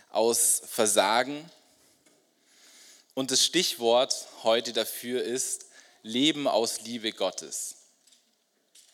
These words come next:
Und was bedeutet das? Naja, ich stelle einfach mal drei Thesen auf, was es bedeutet.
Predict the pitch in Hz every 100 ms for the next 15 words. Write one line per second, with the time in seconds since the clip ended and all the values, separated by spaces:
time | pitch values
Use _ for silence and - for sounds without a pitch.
0 | _ _ _ _ _ _ _ _ _ _
1 | _ - - 117 123 - 127 143 185 -
2 | - - - - - _ 127 147 175 151
3 | - - - _ _ _ 147 - 160 156
4 | 147 135 127 120 107 - 98 92 82 95
5 | 101 - 98 92 85 82 - -